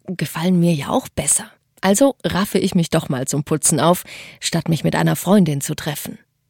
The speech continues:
Die putzt übrigens nie Fenster, mit der Begründung, "Dafür ist mir meine Lebenszeit zu schade. Vielleicht ist mein Leben ja morgen schon vorbei. Da konzentriere ich mich doch lieber auf die wirklich wichtigen Dinge." Sie ist ständig unterwegs.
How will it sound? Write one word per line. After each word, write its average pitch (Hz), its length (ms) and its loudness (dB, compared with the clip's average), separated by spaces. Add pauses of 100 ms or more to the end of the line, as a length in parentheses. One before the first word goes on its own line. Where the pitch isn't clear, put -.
(120)
Die 190 80 4
putzt - 340 -6
übrigens 151 500 -2
nie 233 200 8
Fenster, - 680 -4
mit 185 200 4
der 160 100 4
Begründung, 190 580 6 (580)
"Dafür - 380 -4
ist - 180 -4
mir 170 80 0
meine 147 240 -4
Lebenszeit 165 680 0
zu 160 120 -4
schade. 151 440 -4 (260)
Vielleicht 247 360 0
ist 330 160 -2
mein 294 140 4
Leben 247 300 4
ja 208 180 6
morgen 165 420 2
schon 190 220 2
vorbei. 220 480 0 (500)
Da 180 80 -8
konzentriere 175 680 2
ich - 160 -2
mich 175 160 2
doch 156 160 0
lieber 180 420 4
auf - 180 -4
die 160 280 -4
wirklich 165 500 2
wichtigen 156 480 0
Dinge." 151 320 -2 (580)
Sie - 240 -2
ist - 300 -8
ständig 202 840 2
unterwegs. 175 640 -2